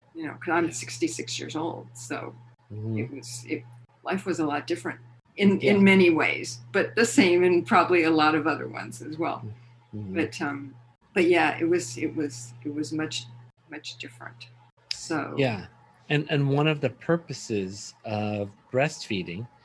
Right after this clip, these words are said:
Speaker 2: in addition to developing the oral apparatus and
Speaker 1: Mm.
Speaker 2: learning how to swallow
Speaker 1: Mm.
Speaker 2: food and developing your palate,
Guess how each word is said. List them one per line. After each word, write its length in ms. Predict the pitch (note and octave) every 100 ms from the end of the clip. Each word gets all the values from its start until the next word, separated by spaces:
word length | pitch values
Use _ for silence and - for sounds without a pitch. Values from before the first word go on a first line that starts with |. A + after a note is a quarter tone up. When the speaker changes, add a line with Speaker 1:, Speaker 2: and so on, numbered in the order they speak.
| _ _ -
Speaker 2:
in 120 | B2
addition 440 | A#2 B2 B2 B2+
to 120 | A2+ A2
developing 720 | A2+ G2+ A2 G#2+ G#2+ A2 G#2+
the 80 | G#2
oral 300 | G#2 G2+ G2
apparatus 580 | F#2+ G#2+ G#2 G2+ G2+ F#2+
and 100 | F2+
Speaker 1:
Mm. 40 | G#2
Speaker 2:
learning 240 | G2+ G#2
how 80 | F#2+
to 80 | F#3
swallow 380 | - G#2+ G2 -
Speaker 1:
Mm. 120 | E3
Speaker 2:
food 340 | G#2+ G#2 G2+ G2
and 120 | F#2
developing 480 | F2 G2 G2 G2 F#2+
your 120 | F#2
palate, 360 | G#2+ A2 A2